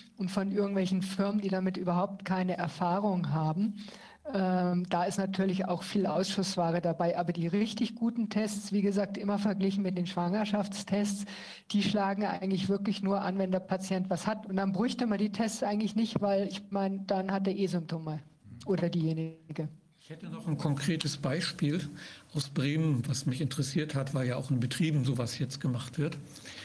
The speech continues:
Speaker 2: Da wurden, äh, vierzigtausend Leute getestet. Ich glaub, achttausend Erwachsene und zweiunddreißigtausend Schüler.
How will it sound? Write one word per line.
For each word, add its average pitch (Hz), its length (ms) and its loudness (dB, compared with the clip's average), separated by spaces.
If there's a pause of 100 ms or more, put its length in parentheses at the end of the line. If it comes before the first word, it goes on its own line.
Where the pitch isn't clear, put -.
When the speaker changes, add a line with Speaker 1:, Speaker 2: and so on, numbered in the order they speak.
(760)
Speaker 2:
Da 135 160 2
wurden, 180 340 2 (640)
äh, 151 260 2
vierzigtausend 160 920 0 (200)
Leute 135 280 2
getestet. 135 720 -2 (380)
Ich - 120 -16
glaub, 143 380 -4
achttausend 135 640 0
Erwachsene 160 600 0 (340)
und 147 540 -2
zweiunddreißigtausend 135 840 0
Schüler. 110 300 0